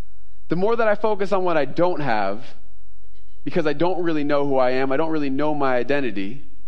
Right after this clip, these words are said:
well, then that becomes an excuse in my life eventually. I don't have that thing, I'm not gonna become enough, so now I don't really have to walk in the, the manner that is worthy of what I've been called to do.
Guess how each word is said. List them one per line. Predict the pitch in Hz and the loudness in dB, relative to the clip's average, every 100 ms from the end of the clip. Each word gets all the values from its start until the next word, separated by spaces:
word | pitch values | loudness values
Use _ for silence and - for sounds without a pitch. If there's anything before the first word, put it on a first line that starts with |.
| - - - - - - - - - - | -2 -2 -2 -2 -2 -2 -2 -2 -2 0
well, | 139 | 0
then | 151 165 156 147 - - - - - | 2 2 0 0 0 0 -2 -2 0
that | 160 202 | 0 2
becomes | 185 175 160 139 | 0 0 0 0
an | 139 | 0
excuse | 139 - 233 254 | 0 0 0 0
in | 147 | 0
my | 117 | 0
life | 107 95 98 | 0 0 0
eventually. | 95 185 - 95 104 175 - - - - - - - - - - - - - - | 0 0 0 -2 -2 -2 -2 -2 -2 -2 -2 -2 -2 -2 -2 -2 -2 -2 -2 0
I | - 196 | 2 2
don't | 208 180 | 2 2
have | 175 165 | 2 2
that | 151 139 | 0 2
thing, | - 196 165 | 0 2 2
I'm | 165 | 2
not | 190 170 | 2 0
gonna | 170 151 | 0 0
become | 147 165 147 | 0 0 0
enough, | 185 185 | 0 0
so | - 160 | 0 0
now | 160 196 185 | 0 2 2
I | 170 | 2
don't | 175 160 | 0 0
really | 165 156 | 0 0
have | 165 156 | 0 0
to | 143 | 0
walk | 127 165 156 - - - - - - - - - - - | 0 0 0 0 -2 -2 -2 -2 -2 -2 -2 -2 -2 0
in | 143 143 | 0 0
the, | 135 131 120 123 - - | 0 0 0 -2 -2 0
the | 131 | 0
manner | 156 170 165 151 | 0 0 0 0
that | 143 135 | 0 0
is | 123 | 0
worthy | 120 170 170 143 | 0 0 0 0
of | 131 | 0
what | 147 | 0
I've | 135 | 0
been | 135 131 | 0 0
called | 160 135 | 0 0
to | 131 | -2
do. | 127 180 | -2 -2